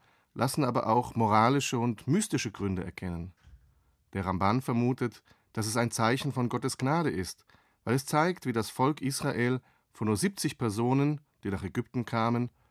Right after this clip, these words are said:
um eine so große Zahl angewachsen ist, auch wenn es eine Pest dazwischen gab. Jede Person, die gezählt wurde, erhielt außerdem einen persönlichen Segen von Moses und Aaron, und jeder Einzelne sollte in Ehren an ihm vorbeigehen.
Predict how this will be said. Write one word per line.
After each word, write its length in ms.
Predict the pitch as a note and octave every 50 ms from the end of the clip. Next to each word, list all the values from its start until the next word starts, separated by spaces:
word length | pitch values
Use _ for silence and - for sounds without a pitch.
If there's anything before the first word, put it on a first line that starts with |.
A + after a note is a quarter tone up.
| _ _
um 120 | - A2+ A#2
eine 180 | C3 C3 C#3+
so 180 | A#2+ C#3 D#3+ F#3+
große 460 | G3 - - C#3 D#3 E3+ - D#3 D3
Zahl 400 | - - - C3 B2+ C3+ C#3+ -
angewachsen 580 | - C3 D#3+ D3+ D#3 C#3+ D3 D3 - - - D3
ist, 400 | - - D3+ C#3+ - - - _ _ _ _ _ _ _ _
auch 180 | - C3 C3+ A#2+
wenn 140 | C#3+ D#3 E3+
es 100 | D#3+ D#3
eine 160 | D3+ D3 D3+
Pest 300 | - - D#3+ D#3+ - -
dazwischen 460 | B2 A2 - - G#2 F#2 - G2 F#2
gab. 240 | - E2 D#2+ D#2 - _ _ _ _ _ _ _ _ _ _ _ _ _ _ _ _ _ _ _ _ -
Jede 240 | - C3 F3+ G3+ G#3
Person, 500 | - D3 C#3 - A#2+ A2 A2 A2 B2+ - _ _ _ _ _ -
die 60 | G#2
gezählt 440 | A2 - - B2+ A#2+ C#3 C#3 - C3+
wurde, 320 | C3+ C#3 C#3+ D3+ D#3 D#3 _ _ _ _ _ _
erhielt 440 | - A2+ A#2+ A2+ D3+ E3 F3+ - -
außerdem 520 | A#2+ B2 C3+ - C#3 A#2+ B2 C3+ C#3 C#3
einen 180 | - A2+ A#2 A#2
persönlichen 640 | - B2+ A2+ - C#3 E3 F3+ F3 F3 - - C#3+
Segen 480 | A2 G#2+ B2 C3 C3+ B2+ C#3+ D3 C#3+ C3+ - _ _ _ _
von 180 | - - G2+
Moses 540 | G2 G#2 A2 B2 B2+ B2+ C3+ C3 - - -
und 200 | - - A#2 -
Aaron, 500 | G2+ A2 A2+ A2+ G2+ G2+ G#2 A2 B2+ C3 _ _ _ _ _ _ _ _ _ _
und 160 | - A#2+ B2 B2+
jeder 320 | D3 F3+ G3+ G#3 F#3 -
Einzelne 640 | A2+ B2 C3+ D#3 E3+ - - E3 D#3 D#3 D3+ D3 - _
sollte 340 | - A#2 A#2+ B2+ - C3
in 60 | A#2 G2
Ehren 500 | - A2 A2+ A#2+ C#3 C3+ C#3+ D3 C3+ -
an 120 | G#2+ A2+
ihm 240 | - A#2 A#2 B2 A#2
vorbeigehen. 760 | - B2+ G#2+ G2 F#2+ F2 F2+ F2 - E2+ E2 D#2+ D#2+ F2 F#2